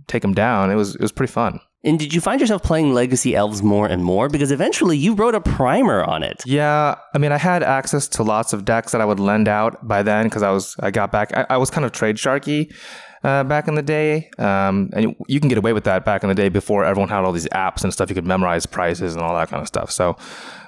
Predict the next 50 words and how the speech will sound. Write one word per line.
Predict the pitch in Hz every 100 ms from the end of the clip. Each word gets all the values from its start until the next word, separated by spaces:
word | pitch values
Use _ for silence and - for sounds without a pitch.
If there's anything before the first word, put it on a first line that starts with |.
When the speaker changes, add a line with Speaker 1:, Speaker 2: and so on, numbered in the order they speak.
| -
Speaker 1:
if |
you | 117
were | 110 104 - -
on | 113
top | 110 117
of | 117
it |
and | 101
smart, | 113 113
you | 98
could | 98
shark | - 104 -
your | 101
way | 95
into | 92 87 90 - -
a |
big | 92 92
collection. | - 98 - 95
Anyway, | 117 87 -
I | 98
lost | 92 90 -
track | 90
of | 85
the |
question. | - 98 - 90
What, | 110 113
what |
was | 151
the | 160
question? | 170 - 170
Speaker 2:
<laughs> |
I | 131 - 220 - 175 131 143
was | 139 127
asking, | 127 131 123 120 - -
so | -
you | 156
played | 131 - 180 175
Legacy | 147 131 127 123
Elves | 98 107 104
a |
lot, | 104 107 127 117
and |
eventually | 107 147 143 160 123
Speaker 1:
Oh. |
Speaker 2:
you | 120
even | 127 139 123 98
wrote | 113 127 101 - -
a | 113 107
Legacy | 95 104 127 143 123 110
primer | - - 104 185 135 110